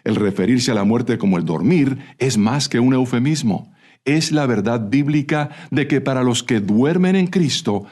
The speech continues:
hay tres consecuencias sobrenaturales. La primera consecuencia es el ver a Dios. Antes de dormirse, el mártir Esteban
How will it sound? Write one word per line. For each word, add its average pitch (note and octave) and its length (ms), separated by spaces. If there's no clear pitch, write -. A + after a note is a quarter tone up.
hay C#3+ 360
tres A#2+ 320
consecuencias F#2+ 800
sobrenaturales. F#2 960
La E2+ 260
primera G2 400
consecuencia A2 1040
es A#2 360
el D#2 180
ver C#2 220
a D2+ 60
Dios. F2+ 540
Antes C#3 440
de D#3+ 60
dormirse, D#3 720
el A2+ 180
mártir B2 480
Esteban F2+ 540